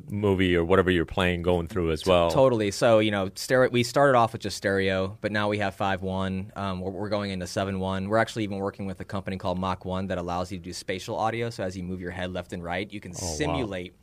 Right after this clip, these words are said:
Speaker 2: um, up to Atmos surround sound without actually having a full, um, surround sound setup. So,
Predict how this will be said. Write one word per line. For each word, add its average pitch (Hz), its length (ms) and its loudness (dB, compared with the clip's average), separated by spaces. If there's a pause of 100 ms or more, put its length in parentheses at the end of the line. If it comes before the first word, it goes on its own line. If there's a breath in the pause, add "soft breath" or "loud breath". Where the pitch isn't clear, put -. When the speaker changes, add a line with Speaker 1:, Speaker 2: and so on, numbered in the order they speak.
(340 soft breath)
Speaker 2:
um, 95 340 -4
up 104 160 -4
to - 140 -6
Atmos 98 420 -4
surround 104 420 -4
sound 90 280 -6
without 95 220 -2
actually 101 280 -4
having 95 300 -8
a 87 60 -12
full, 92 420 -6 (380 soft breath)
um, 92 180 -6
surround 95 320 -4
sound 87 240 -8
setup. 92 400 -4
So, 101 380 2